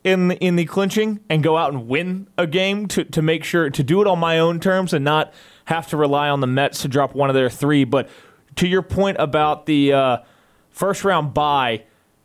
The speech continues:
yeah, I think it's, it's interesting this year. It's gonna be new. It's gonna be different with these three game wild card series. But I think it's, it's so important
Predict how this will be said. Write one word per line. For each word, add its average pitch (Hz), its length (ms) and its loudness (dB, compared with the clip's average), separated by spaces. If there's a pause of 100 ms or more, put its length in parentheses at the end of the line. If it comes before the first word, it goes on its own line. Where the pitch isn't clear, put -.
yeah, 196 400 2
I 170 140 0
think 185 260 -2
it's, - 300 -2 (240)
it's 175 280 -2
interesting 180 500 -2
this 175 240 0
year. 175 320 2
It's 139 180 0
gonna 139 140 0
be 127 100 -2
new. 147 380 2
It's 156 120 -4
gonna 131 100 -4
be 110 60 -4
different 147 460 -2
with 123 120 0
these 113 180 -6
three 143 240 0
game 135 240 -2
wild 135 320 0
card 139 240 -2
series. 139 480 0 (600)
But 165 120 0
I 147 80 0
think 185 260 -2
it's, 185 240 -2 (100)
it's - 420 -4 (560)
so 202 640 2
important 147 800 -2